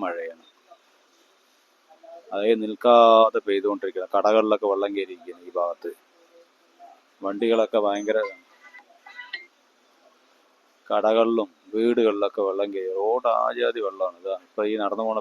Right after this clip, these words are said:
ഭാഗം നോക്കി, ഇത്രയും വെള്ളമുണ്ട്. ഇതാ ഒരു വീടിന്റെ ഉള്ളിലേക്കാണ് ഈ വെള്ളം പോകുന്നത്. ഏ, ഇത് റോഡാണോ തോടാണോ എന്നറിയാത്ത അവസ്ഥ. ഇതാ ഈ വീടിന്റെ വി-, മുന്നിൽ ഈ ഇത് ഗേറ്റാണ്, ഗേറ്റിന്റെ ഉള്ളിൽ കൂടെയാണ് ഈ വെള്ളം ഒഴുകിക്കൊണ്ടിരിക്കുന്നത്.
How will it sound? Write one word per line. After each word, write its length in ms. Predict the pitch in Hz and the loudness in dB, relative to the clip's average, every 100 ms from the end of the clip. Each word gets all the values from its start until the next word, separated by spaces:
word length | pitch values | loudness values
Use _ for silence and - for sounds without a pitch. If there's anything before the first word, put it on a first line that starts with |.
| 98 | 0
ഭാഗം 200 | 101 104 | 0 0
നോക്കി, 220 | 101 - 95 | -8 -16 -16
ഇത്രയും 400 | - - 117 113 101 | -12 -4 -2 -2 -4
വെള്ളമുണ്ട്. 360 | 95 101 92 - _ _ _ _ _ _ _ _ - _ _ _ | -4 -6 -10 -20 _ _ _ _ _ _ _ _ -20 _ _ _
ഇതാ 160 | 110 101 - _ - 107 | -8 -8 -10 _ -8 -4
ഒരു 140 | 113 110 | -2 -2
വീടിന്റെ 300 | 107 113 117 110 | -4 -6 -6 -6
ഉള്ളിലേക്കാണ് 400 | 110 107 110 101 | -6 -2 -4 -2
ഈ 40 | 95 | -8
വെള്ളം 200 | 92 95 92 | -6 -8 -10
പോകുന്നത്. 280 | 90 87 90 _ - | -18 -20 _ _ -14
ഏ, 40 | 104 104 113 113 _ _ _ | -10 -8 -10 -16 _ _ _
ഇത് 120 | 110 104 | -6 -4
റോഡാണോ 420 | 107 117 120 113 110 107 | 0 2 4 2 0 0
തോടാണോ 340 | 107 110 107 | 2 0 -2
എന്നറിയാത്ത 380 | 104 101 98 - 92 | -4 -4 -4 -4 -6
അവസ്ഥ. 220 | 92 - 87 _ _ _ _ _ _ _ | -8 -10 -12 _ _ _ _ _ _ _
ഇതാ 120 | 101 98 104 | -6 -4 -4
ഈ 40 | 104 | -2
വീടിന്റെ 320 | 110 113 113 107 | -2 0 0 0
വി-, 200 | 107 104 | -2 -4
മുന്നിൽ 240 | 104 104 104 104 | -12 -18 -18 -16
ഈ 20 | 107 101 | -16 -12
ഇത് 120 | 107 104 - | -12 -10 -4
ഗേറ്റാണ്, 420 | 110 110 143 104 90 - _ 98 | -4 0 0 0 -6 -12 _ -4
ഗേറ്റിന്റെ 300 | 107 123 120 | -2 -2 -2
ഉള്ളിൽ 160 | 113 117 | 0 0
കൂടെയാണ് 240 | 117 113 110 | 2 2 0
ഈ 20 | |
വെള്ളം 180 | 98 101 | -2 -2
ഒഴുകിക്കൊണ്ടിരിക്കുന്നത്. 680 | 95 92 92 87 85 82 82 | -4 -6 -12 -20 -20 -20 -20